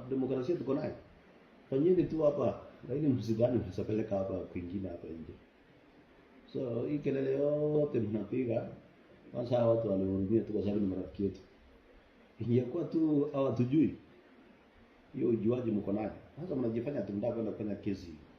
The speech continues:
eh, Tanzania. Si umemaliza kesi kwa hapa, hii makoti yetu hapa? Tumsaidie, eh, watu wenye wajiwezi wamezama huko kwa ma prison. Wamezama huko, wame-, kuna mtu anafanyia kesi huko kotini hapa. So, mjitolee mfanye free.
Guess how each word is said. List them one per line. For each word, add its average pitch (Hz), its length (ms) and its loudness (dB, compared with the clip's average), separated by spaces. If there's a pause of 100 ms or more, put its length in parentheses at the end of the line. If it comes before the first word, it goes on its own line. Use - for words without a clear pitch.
eh, 90 60 -18 (140)
Tanzania. 87 420 -12 (500)
Si 147 300 -2
umemaliza 139 480 2 (320)
kesi 147 280 0
kwa - 160 -2
hapa, 69 200 0
hii 71 160 2
makoti 127 380 -2
yetu 135 180 -2
hapa? 135 160 -6 (920)
Tumsaidie, 120 1000 4 (240)
eh, 113 260 2
watu 123 180 -4
wenye 113 140 0
wajiwezi 110 440 0
wamezama 104 580 0
huko 107 160 2
kwa 98 200 -6
ma 95 140 -6 (180)
prison. 113 400 -4 (760)
Wamezama 107 500 0
huko, 110 340 0
wame-, 92 180 -4
kuna 110 180 -6
mtu 110 180 -6
anafanyia 95 400 -4
kesi 107 320 -4
huko 101 140 -8
kotini 101 500 -2
hapa. 98 340 -6 (360)
So, 139 220 4
mjitolee 135 460 4
mfanye 123 340 2
free. 113 260 -2